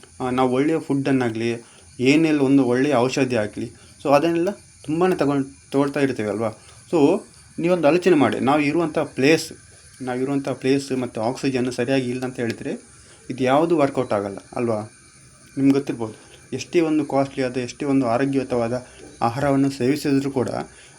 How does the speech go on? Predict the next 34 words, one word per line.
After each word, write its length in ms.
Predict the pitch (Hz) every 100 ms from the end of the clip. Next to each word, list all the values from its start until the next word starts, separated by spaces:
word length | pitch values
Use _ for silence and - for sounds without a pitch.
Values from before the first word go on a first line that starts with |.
| 143
ನಮ್ಮ 160 | 160
ಆಕ್ಸಿಜನ್ 640 | 165 127 160 180 165 165 165
ಸರಿಯಾಗಿಲ್ಲ, 640 | 151 151 151 139 107 - - - - - - - - - - -
ನಮ್ಮ 200 | 135 143
ಆಕ್ಸಿಜನ್, 380 | 139 135 147 143
ನಾವು 320 | 139 131 139
ಇರುವಂಥ 340 | 135 143 139
ಒಂದು 240 | 139 131 120
ವಾತಾವರಣ 400 | 123 123 147 143
ಸರಿ 240 | 127 120
ಇಲ್ಲ, 140 | 107 107 104 - - - -
ಆ, 160 | 120 120
ನಾವು 200 | 127 127
ತಗೊಳ್ಳೋಂಥ 400 | 131 143 139 139
ಫುಡ್ 340 | - 131 143
ಸರಿ 200 | 131 120
ಇಲ್ಲ, 220 | 113 107
ನಮ್ಮ, 360 | 110 123 135 139 131 123 - - -
ಆ, 180 | - 117
ನಾವು 300 | 120 117 -
ಆಕ್ಸಿಜನ್ 360 | 135 156 143 135
ಸರಿ 200 | 131 117
ಇಲ್ಲ. 140 | 110
So 320 | 110 - 131 - 139
ಇದೆಲ್ಲ 320 | 131 170 175
ಸರಿ 220 | 139 139
ಇಲ್ಲದಿದ್ದಾಗ 440 | 160 147 113 101 57 - - - -
ನಾವು 160 | 131 143
ಎಷ್ಟೇ 320 | 131 127 -
ಒಂದು, 240 | 190 180 139
ಏನೇ 180 | 160
ಒಂದು 180 | 170 156
ಮಾಡಿದರೂ 380 | 139 127 113 110
ಕೂಡ 180 | 98